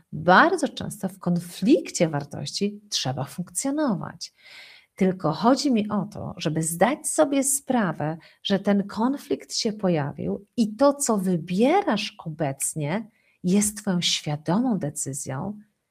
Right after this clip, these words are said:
a nie sposobem funkcjonowania, w którym odczuwasz, że coś nie gra,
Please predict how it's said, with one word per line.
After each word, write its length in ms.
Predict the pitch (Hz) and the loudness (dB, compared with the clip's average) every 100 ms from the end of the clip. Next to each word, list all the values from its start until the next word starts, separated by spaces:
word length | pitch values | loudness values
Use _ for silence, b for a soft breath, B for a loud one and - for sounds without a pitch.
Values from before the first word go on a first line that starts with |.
| _ _ _ _ _ _ - | _ _ _ _ _ _ 2
a 140 | 220 | 4
nie 380 | 226 269 311 240 | 6 6 6 2
sposobem 580 | - 196 180 247 277 240 | -2 -2 2 4 2 0
funkcjonowania, 840 | 214 208 196 180 160 190 214 147 | -4 -2 -2 -2 -2 -2 -2 -2
w 60 | 143 | -4
którym 280 | - 196 196 | -2 -4 -2
odczuwasz, 640 | 233 233 - 370 330 247 | -4 -4 -4 0 4 2
że 120 | - 285 | 0 -8
coś 420 | - - - - | -8 -6 -4 -2
nie 220 | 262 254 | -2 -2
gra, 280 | - 147 | -2 -4